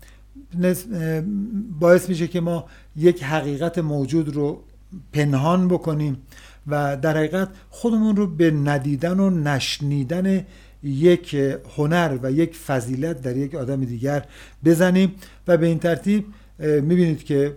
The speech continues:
بحث‌های بسیاری حول همین خود حسادت، اه، مطرح می‌شه. ما حالا زیاد با اون، اه، قضایش، با اون، اه، طیف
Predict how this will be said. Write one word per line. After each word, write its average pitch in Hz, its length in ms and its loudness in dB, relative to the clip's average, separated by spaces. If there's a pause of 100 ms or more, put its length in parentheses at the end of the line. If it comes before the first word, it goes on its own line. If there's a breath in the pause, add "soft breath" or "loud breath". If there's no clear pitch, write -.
(160)
بحث‌های 170 460 0
بسیاری 175 880 0 (200)
حول 208 400 2
همین 175 400 0
خود 160 240 -4 (420 loud breath)
حسادت، 143 560 -2
اه، - 480 -18
مطرح 135 640 0
می‌شه. 117 260 -10 (420 loud breath)
ما 233 280 2
حالا 196 340 2 (220)
زیاد 185 300 4
با 165 160 4
اون، 190 320 0 (200)
اه، 190 280 -4
قضایش، 151 580 -2
با 147 120 -2
اون، 170 260 -2
اه، 156 220 -4
طیف 151 520 0